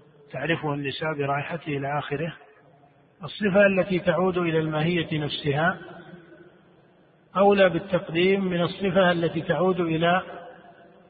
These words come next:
إلى محلها، لأن المحل خارج عن الماهية. فعند اتفاقهما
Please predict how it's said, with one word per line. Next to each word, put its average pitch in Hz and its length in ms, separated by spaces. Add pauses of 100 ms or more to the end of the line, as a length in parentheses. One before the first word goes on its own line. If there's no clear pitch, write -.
(120)
إلى 208 160
محلها، 123 600
لأن 170 260
المحل 165 420
خارج 170 400
عن 143 120
الماهية. 113 480 (1500)
فعند 180 300
اتفاقهما 180 1000